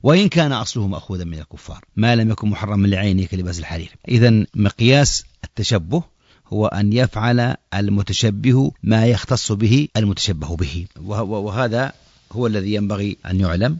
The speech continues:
أما إذا كان بحيث لا يتميز به الكفار عن غيرهم فإنه لا يكون ش-، تشبها، وإن، وإن كانوا هم يفعلونه. لهذا الإمام مالك رحمه الله، آه، حينما بعض السلف كره لبس البرنس،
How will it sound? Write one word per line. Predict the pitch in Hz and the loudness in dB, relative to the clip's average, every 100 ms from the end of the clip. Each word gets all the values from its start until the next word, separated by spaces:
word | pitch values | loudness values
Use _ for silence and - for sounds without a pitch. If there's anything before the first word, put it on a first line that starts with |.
| - | 2
أما | 156 127 | 4 4
إذا | 110 101 | 2 0
كان | 127 107 98 | 0 2 0
بحيث | 82 78 110 | -2 -2 0
لا | 92 120 | 4 4
يتميز | 139 127 117 110 101 | 4 4 4 4 4
به | 104 92 104 - _ _ _ - | 2 2 0 -2 _ _ _ -4
الكفار | 101 95 92 104 | -2 4 4 4
عن | 101 | 4
غيرهم | 156 185 | 2 4
فإنه | 160 131 107 | 4 6 6
لا | 110 | 4
يكون | 92 98 95 - - - | 2 2 0 0 -10 -6
ش-، | - 104 110 - | -2 -2 -4 -4
تشبها، | 110 110 87 92 131 | -2 0 -2 0 2
وإن، | 165 165 | 4 4
وإن | 110 151 160 | 4 4 4
كانوا | 135 113 110 95 - _ - | 4 4 2 0 -8 _ 0
هم | 110 107 | 2 2
يفعلونه. | 80 98 98 90 104 - | 0 0 0 2 2 0
لهذا | 110 107 131 120 113 107 | 0 4 4 4 2 0
الإمام | 101 110 127 120 | 0 0 2 4
مالك | 135 127 110 | 4 2 0
رحمه | 104 107 | 0 2
الله، | 110 120 135 - | 2 2 0 -2
آه، | - 78 82 73 | -4 -2 -2 -4
حينما | - 113 110 107 104 101 - - | 0 2 4 2 2 -2 -4 -10
بعض | - 104 123 | -6 0 2
السلف | 123 - 135 131 | 2 2 2 2
كره | - 147 131 | 2 4 4
لبس | 131 117 - | 4 2 -4
البرنس، | - 113 113 113 95 - - | -4 0 4 4 4 2 -6